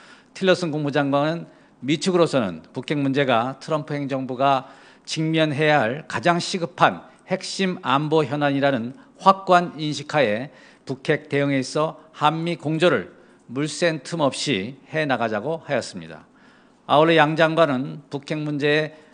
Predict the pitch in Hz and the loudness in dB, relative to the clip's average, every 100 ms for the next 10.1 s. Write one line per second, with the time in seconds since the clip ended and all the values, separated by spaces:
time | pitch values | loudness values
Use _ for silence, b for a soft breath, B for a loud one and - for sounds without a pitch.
0 | _ - - 190 190 190 170 160 160 156 | _ -10 -8 -6 -4 -2 0 2 2 2
1 | 151 156 160 160 151 139 135 151 120 85 | -2 -4 -2 -4 -4 -6 -2 0 0 -2
2 | 71 - b b b - 127 147 143 139 | -10 -18 b b b -12 -4 0 0 -2
3 | 135 160 156 151 151 156 147 143 - 160 | 4 4 6 2 -2 -4 -2 -4 4 6
4 | 160 123 98 123 156 B B _ 147 - | 6 4 0 -6 -12 B B _ -8 -2
5 | 170 156 151 147 147 143 87 B B B | -2 0 2 4 4 4 0 B B B
6 | - 139 147 147 139 127 139 151 139 135 | -2 0 0 0 -2 -2 -2 0 0 0
7 | 139 139 131 120 131 131 - 151 165 165 | 0 2 0 0 -6 -14 -10 -6 -2 0
8 | 147 85 - - - 147 143 139 123 107 | 0 -2 -12 -14 -12 -8 -4 -2 0 -2
9 | 104 117 147 139 _ - 139 - 95 82 | -2 -6 -8 -10 _ -4 -4 -4 -12 -14
10 | 78 | -18